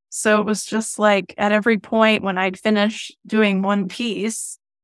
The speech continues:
or attaching something, I would look over and, and, you know, feel my pieces or pick up certain things. And it would just feel like, "Oh, this should go here.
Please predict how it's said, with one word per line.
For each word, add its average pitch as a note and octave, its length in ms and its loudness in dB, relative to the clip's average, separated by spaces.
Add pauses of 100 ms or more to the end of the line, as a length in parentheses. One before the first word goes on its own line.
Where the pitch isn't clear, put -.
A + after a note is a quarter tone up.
(160)
or F#3+ 160 -2
attaching G#3 640 -2
something, F#3+ 600 -2 (320)
I G3+ 120 2
would G3+ 280 -2
look A3 260 0
over G#3 460 4
and, F#3 240 0 (440)
and, F#3+ 300 -2 (640)
you G3+ 160 -2
know, F#3 320 0 (320)
feel A3 300 4
my G3 180 -2
pieces G3+ 640 -2
or F#3+ 80 -6
pick - 240 -4
up G3+ 120 0
certain G3+ 380 -4
things. G3 340 0
And F#3+ 120 2
it F#3 80 -2
would F#3+ 120 -2
just F#3+ 240 -4
feel G3 140 -2
like, F#3+ 180 -4
"Oh, G#3 120 0
this A3 380 -4
should F#3 240 -4
go F#3+ 180 -2
here. F#3 420 -4